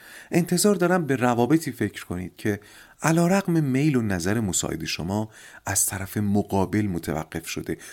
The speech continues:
بدون دلیل و توضیح شفاف، مثل کاری که برنارد می‌کرد. منظورم یه پایان منطقی نیست، منظورم اون پایانیه که بعدش از خودتون می‌پرسین این یارو چش بود، اون پایانی که ازش حس گیجی گرفتید، حس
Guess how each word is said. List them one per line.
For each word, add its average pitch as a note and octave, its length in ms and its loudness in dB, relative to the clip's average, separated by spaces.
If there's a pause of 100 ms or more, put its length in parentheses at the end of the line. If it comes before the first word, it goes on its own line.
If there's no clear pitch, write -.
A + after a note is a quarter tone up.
(180)
بدون D3+ 540 2
دلیل F#2 460 -2
و F2 80 0
توضیح D#2 520 -6
شفاف، - 640 -12 (480)
مثل F#2 220 -4
کاری D2 280 -6
که D#2+ 160 -8
برنارد D#2+ 580 -4
می‌کرد. - 400 -18 (840)
منظورم D#3 440 4
یه E3+ 80 4
پایان G#2 440 0
منطقی G#2 560 2
نیست، F#3 260 0
منظورم A#2 280 4
اون F#3+ 120 2
پایانیه E3 480 2
که F3+ 100 0
بعدش E3 240 2
از C3 100 0
خودتون E3 300 4
می‌پرسین B2+ 460 2
این D#3+ 140 -2
یارو E3+ 160 2
چش A3+ 400 2
بود، A2+ 380 4 (540)
اون G3 140 4
پایانی E3+ 420 4
که D#3 100 -2
ازش C#3 260 -2
حس E3 180 2
گیجی A#2+ 420 0
گرفتید، F2+ 500 0
حس - 200 0